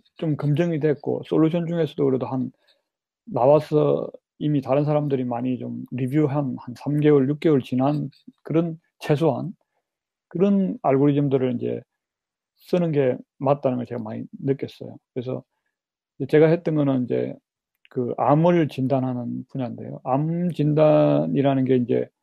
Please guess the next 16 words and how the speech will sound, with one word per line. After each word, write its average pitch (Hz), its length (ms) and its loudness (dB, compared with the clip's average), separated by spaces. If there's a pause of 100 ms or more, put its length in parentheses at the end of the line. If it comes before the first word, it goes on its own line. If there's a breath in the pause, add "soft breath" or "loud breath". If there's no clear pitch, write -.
(920)
그 123 420 -2
지금까지는 160 1000 2
이제 131 260 -2 (560)
물론 175 520 2 (400 soft breath)
아직도 160 420 2
여전히입니다. 131 520 0
이건 131 160 -2
이제 123 80 -2
미래를 139 920 2
위해서 127 220 -2
연구하는 127 400 -2
거니까. 117 440 -14 (920)
그 123 460 -6 (160)
이제 127 180 -6 (840)
사람에 165 440 4
의해서 127 580 0